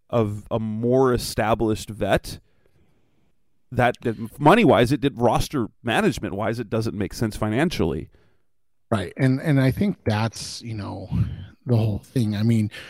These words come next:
Speaker 2: were you going to give Jacoby Brissett eight million dollars?
Speaker 1: Right. And, and then are you gonna, are you gonna pay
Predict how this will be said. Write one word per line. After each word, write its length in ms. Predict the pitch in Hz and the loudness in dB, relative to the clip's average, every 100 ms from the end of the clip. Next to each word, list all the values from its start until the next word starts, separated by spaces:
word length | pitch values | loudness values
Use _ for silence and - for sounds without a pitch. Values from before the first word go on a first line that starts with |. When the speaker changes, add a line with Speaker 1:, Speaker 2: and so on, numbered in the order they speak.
| - - - | -20 -20 4
Speaker 2:
were 200 | 123 135 | 10 10
you 240 | 160 147 | 12 8
going 480 | 131 - 120 135 135 | 6 6 8 8 8
to 120 | 131 127 | 6 4
give 260 | 127 120 | 6 4
Jacoby 580 | 110 113 - 117 113 117 | 4 2 6 6 6 4
Brissett 560 | 104 104 - 98 98 - _ - | 2 -2 -2 -6 -6 -10 _ -10
eight 240 | 107 101 | -10 -8
million 280 | 104 101 95 | -6 -4 -4
dollars? 560 | 92 110 - - - - | -6 -8 -12 -16 -14 -2
Speaker 1:
Right. 200 | 208 156 | 0 4
And, 180 | 151 156 | 6 6
and 160 | 151 | 6
then 100 | 147 | 6
are 80 | 135 | 8
you 220 | 135 139 | 8 8
gonna, 160 | 131 117 | 6 4
are 100 | - | 4
you 80 | 123 | 4
gonna 160 | 123 113 | 4 2
pay 380 | - 120 113 | 4 4 2